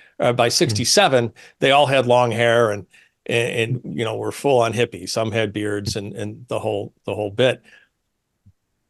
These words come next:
This right now is kind of the revenge of the sixties. It's, it's, it's the sixties come back to haunt us, and it's because the people in charge are people that all came of age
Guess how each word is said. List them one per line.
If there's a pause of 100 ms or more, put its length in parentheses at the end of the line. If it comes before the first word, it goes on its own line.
(1300)
This
right
now
is
kind
of
the
revenge
of
the
sixties.
It's,
it's,
it's
the
sixties
come
back
to
haunt
us,
and
it's
because
the
people
in
charge
are
people
that
all
came
of
age